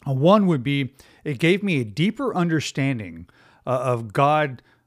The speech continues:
and what he's telling me to do. Quite frankly, I believe, I firmly believe this is the word of God. Okay. Uh, so I believe that this is God talking to us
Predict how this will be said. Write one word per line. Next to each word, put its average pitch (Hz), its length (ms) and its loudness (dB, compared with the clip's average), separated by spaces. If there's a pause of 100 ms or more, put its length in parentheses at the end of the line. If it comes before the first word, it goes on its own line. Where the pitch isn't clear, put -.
and 123 280 -6
what 139 220 -2
he's 135 240 -8 (180)
telling 139 340 -2
me 104 100 -10
to 101 100 -8
do. 175 220 -12 (1080)
Quite 123 180 -4
frankly, 104 300 -12 (200)
I 135 200 2
believe, 151 340 0
I 139 120 2
firmly 147 260 -2
believe 127 260 0
this 139 200 -2
is 117 100 -6
the 123 120 -2
word 117 460 0
of 107 160 -4
God. 85 340 -6 (240)
Okay. 117 280 -6 (440)
Uh, 120 260 2
so 143 180 -4
I 160 180 2
believe 139 340 0
that 123 60 -4
this 135 160 -4
is 117 180 -4
God 139 380 0
talking 143 500 -8
to 113 220 -6
us 101 240 -8